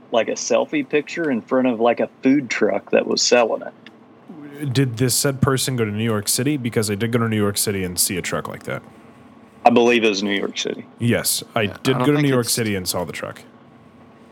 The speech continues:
Speaker 1: Okay. So
Speaker 2: Yeah.
Speaker 1: that's illegal then?
Speaker 2: So
Speaker 3: No.
Speaker 2: it, it's, it's weird because New York City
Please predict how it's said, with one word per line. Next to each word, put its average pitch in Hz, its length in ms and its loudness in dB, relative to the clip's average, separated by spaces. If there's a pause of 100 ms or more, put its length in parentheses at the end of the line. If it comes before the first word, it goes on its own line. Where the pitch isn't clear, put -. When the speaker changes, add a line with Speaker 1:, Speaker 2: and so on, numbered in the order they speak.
(240)
Speaker 1:
Okay. 104 340 2 (640)
So 143 160 6
Speaker 2:
Yeah. 123 40 4
Speaker 1:
that's 131 260 4
illegal 127 540 0
then? 95 320 -6 (440)
Speaker 2:
So - 380 2 (180)
Speaker 3:
No. 156 340 0
Speaker 2:
it, 165 80 2
it's, - 220 0
it's 151 180 2
weird 127 460 0 (160)
because 135 460 2
New 143 160 0
York 170 320 0
City 135 420 0